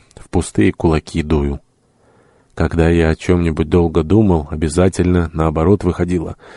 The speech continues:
«А если, не раздумывая, за дело браться, всё хорошо получалось»,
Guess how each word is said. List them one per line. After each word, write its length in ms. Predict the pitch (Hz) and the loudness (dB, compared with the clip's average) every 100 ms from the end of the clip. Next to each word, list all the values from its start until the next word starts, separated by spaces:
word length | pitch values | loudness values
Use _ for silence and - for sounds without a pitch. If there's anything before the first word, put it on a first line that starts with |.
| - | -18
«А 140 | - 73 | -6 -4
если, 500 | 71 71 - 73 71 | -2 -4 -2 -4 -2
не 100 | 85 | 0
раздумывая, 640 | 80 78 71 85 85 76 78 | 2 0 0 2 2 2 0
за 160 | 82 | 2
дело 220 | 80 85 78 | 2 2 2
браться, 500 | 85 107 - 80 - | 2 2 0 -10 -10
всё 200 | - - | -8 -6
хорошо 380 | 82 104 127 120 | -2 0 2 0
получалось», 580 | 107 120 - 92 80 | 2 0 2 0 0